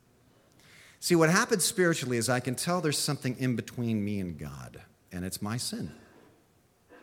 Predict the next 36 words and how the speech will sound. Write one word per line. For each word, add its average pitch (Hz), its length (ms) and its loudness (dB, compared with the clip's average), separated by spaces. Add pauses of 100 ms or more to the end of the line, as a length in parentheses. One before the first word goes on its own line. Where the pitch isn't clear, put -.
(760)
And 123 280 -2 (260)
the 117 80 0
modern 185 320 6
solution 117 500 -2
in 135 120 0
many 123 180 -2
circles 117 380 -2
is 113 100 0
just - 240 -4
pretend 110 320 0
it 107 80 0
isn't 110 160 0
there. 113 280 -2 (840)
Pretend - 260 -6
there 113 120 4
isn't 151 180 2
any 76 200 -6
sin. 69 280 -6 (1800)
And 82 100 -6
the 120 100 0
ancient 180 640 2
version 120 520 0
for 127 140 0
most 143 460 2
ancient 123 320 -2
religions 110 360 0
was 113 160 0
try 139 240 2
to 143 60 2
find 135 260 0
ways 127 180 0
of 107 120 -8
paying 175 420 -2
for 101 280 -2
that 76 300 -10
sin 65 460 -8